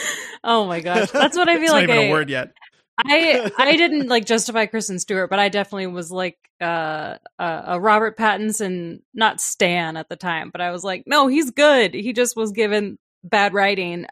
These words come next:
Speaker 1: and a very
Speaker 2: Right.
Speaker 1: bizarre character, even though I,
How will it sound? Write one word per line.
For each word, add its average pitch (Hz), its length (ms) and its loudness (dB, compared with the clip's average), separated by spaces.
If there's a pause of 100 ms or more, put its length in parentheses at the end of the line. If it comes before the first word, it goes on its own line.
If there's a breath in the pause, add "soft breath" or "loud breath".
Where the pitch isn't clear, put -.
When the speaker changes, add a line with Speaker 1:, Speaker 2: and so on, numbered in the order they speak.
Speaker 1:
and 175 500 -4 (420)
a 170 80 -8
very 196 240 2
Speaker 2:
Right. 139 80 0
Speaker 1:
bizarre 185 220 -2
character, 190 380 0
even 214 240 0
though 247 180 4
I, 220 180 4